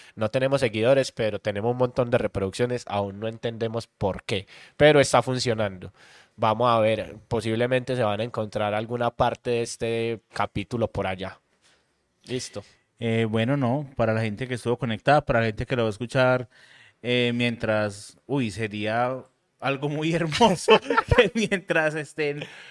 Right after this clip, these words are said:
Speaker 2: en el acto nos escuchen a nosotros. Para
Speaker 1: Sí.
Speaker 2: esa gente, gracias.
Speaker 1: Sí, y pro-, y prometo que para la próxima, para la próxima vez voy a traer el diccionario salsero de la gente de Salsa Sin Miseria.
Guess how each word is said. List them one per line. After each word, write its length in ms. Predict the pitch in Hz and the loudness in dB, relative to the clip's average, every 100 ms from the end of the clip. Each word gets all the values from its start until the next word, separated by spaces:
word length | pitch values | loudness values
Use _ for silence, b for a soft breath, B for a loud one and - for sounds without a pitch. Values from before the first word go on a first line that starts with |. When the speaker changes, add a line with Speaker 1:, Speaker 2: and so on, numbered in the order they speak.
| - | -8
Speaker 2:
en 100 | 156 | -6
el 140 | 147 | -2
acto 300 | 160 - 175 | -2 -2 -8
nos 120 | 160 | -8
escuchen 360 | 127 - 135 135 | -8 -8 -8 -6
a 40 | 127 | -6
nosotros. 500 | 120 107 92 95 - | -8 -10 -12 -14 -8
Para 100 | - | 0
Speaker 1:
Sí. 180 | 131 113 | 2 2
Speaker 2:
esa 140 | 127 | -2
gente, 400 | 143 156 147 165 _ _ _ _ - | -2 -2 -4 -6 _ _ _ _ -4
gracias. 500 | 113 107 - - - _ b b | 2 2 2 -14 -20 _ b b
Speaker 1:
Sí, 280 | - 160 - | -2 0 0
y 100 | 143 | -2
pro-, 320 | 135 147 147 147 | 4 8 6 6
y 100 | 151 | -2
prometo 920 | - 156 160 170 160 160 147 143 143 _ _ _ _ - | 4 6 6 8 6 6 4 4 -2 _ _ _ _ 2
que 240 | 127 123 | 6 6
para 300 | - 123 120 | 8 8 8
la 140 | 120 | 6
próxima, 1200 | 113 139 131 - 156 160 151 135 131 127 123 120 - | 4 6 6 6 0 4 6 8 8 6 6 4 2
para 160 | 120 | 4
la 120 | 120 120 | 4 4
próxima 320 | 123 147 139 | 0 2 2
vez 80 | 135 | 6
voy 100 | 131 | 6
a 40 | |
traer 200 | 127 123 123 | 6 4 2
el 80 | |
diccionario 440 | 127 - 110 104 113 | 0 -6 -6 -4 -6
salsero 640 | 113 98 - 107 98 107 | -6 -6 -6 -4 -2 -2
de 220 | 110 101 95 | -2 -2 -2
la 140 | 92 | -4
gente 260 | 95 92 110 | -6 -6 -4
de 60 | |
Salsa 260 | 104 95 107 | -2 -4 -4
Sin 180 | 107 92 | -6 -10
Miseria. 400 | 92 98 90 | -6 -6 -8